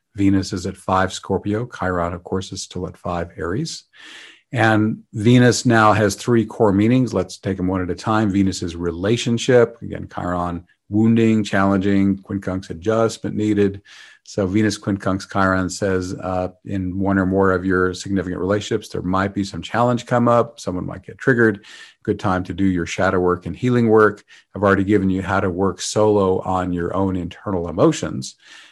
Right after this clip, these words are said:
Uh, however, if you want a wonderful tools that you and your partner can use to work things out between the two of you,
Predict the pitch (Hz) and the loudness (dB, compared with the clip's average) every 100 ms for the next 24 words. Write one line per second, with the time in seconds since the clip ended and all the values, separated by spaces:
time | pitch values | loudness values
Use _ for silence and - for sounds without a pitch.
0 | _ 92 92 87 92 98 101 101 98 - | _ -2 -2 0 2 4 4 4 0 -2
1 | - 95 98 92 87 82 101 110 110 104 | -4 -2 0 0 -2 -4 -2 2 2 0
2 | - - 117 98 90 98 95 98 98 87 | -4 -4 -4 -4 -4 -8 -6 -2 -2 -4
3 | - 98 98 87 - 90 90 - 92 90 | -4 -4 -4 -8 -8 -6 -6 -8 -8 -8
4 | - 92 85 80 - - 87 85 - 196 | -8 -10 -6 -8 -8 -12 -12 -10 0 4
5 | 101 82 80 | 4 2 -6